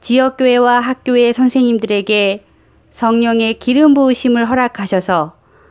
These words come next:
어린 학생들에게 진리의 양식을 잘 전달하도록 인도하여 주시옵소서. 무너진 가정 안에 주권자 되신 하나님을 인정하며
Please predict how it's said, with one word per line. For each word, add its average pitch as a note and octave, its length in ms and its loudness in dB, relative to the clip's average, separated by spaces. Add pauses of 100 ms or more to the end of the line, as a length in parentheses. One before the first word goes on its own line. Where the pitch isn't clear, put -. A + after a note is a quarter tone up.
(300)
어린 G#3 340 -2
학생들에게 F#3+ 1040 -2
진리의 C4 640 0
양식을 F#3 640 0 (420)
잘 F#3 460 -2
전달하도록 A3 960 0 (320)
인도하여 G#3 800 0
주시옵소서. F#3 920 -4 (1300)
무너진 C4 480 0
가정 C4 340 -2
안에 A#3+ 480 -2
주권자 C#4 580 0
되신 B3+ 300 -2
하나님을 B3+ 760 0
인정하며 A#3 840 0